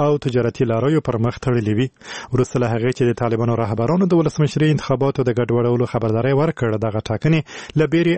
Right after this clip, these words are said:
او اندېښنو سره ترسره کیږي. پاکستان اعلان کړی چې د کرښې په اوږدو کې اضافي امنیتي ځواکونه ګمارلي، چې افغانستان ته د افراطي وسلوالو د اوښتو مخنیوی یقیني سي. پر افغان طالبانو تور پورې شوی چې د پاکستان د استخباراتي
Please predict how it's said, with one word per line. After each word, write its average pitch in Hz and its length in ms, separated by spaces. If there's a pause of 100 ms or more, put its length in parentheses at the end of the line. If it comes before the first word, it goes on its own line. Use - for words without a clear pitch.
(100)
او 143 60 (120)
اندېښنو 120 380
سره 117 260
ترسره 107 280 (100)
کیږي. 107 260 (460)
پاکستان 147 360
اعلان 139 340
کړی 127 240
چې 131 100 (100)
د 117 120
کرښې 123 320
په 120 80
اوږدو 113 280 (100)
کې 127 120 (180)
اضافي 110 380 (140)
امنیتي 127 340
ځواکونه 117 420
ګمارلي، 127 360
چې 143 160
افغانستان 135 520
ته 127 120
د 113 140
افراطي 113 360
وسلوالو 131 520 (380)
د - 20 (120)
اوښتو 123 400
مخنیوی 117 440
یقیني 110 440
سي. 123 120 (460)
پر 175 140
افغان 160 300
طالبانو 143 420
تور 139 280
پورې 127 220
شوی 123 220
چې 127 120
د - 20 (100)
پاکستان 113 480
د 110 100
استخباراتي 113 560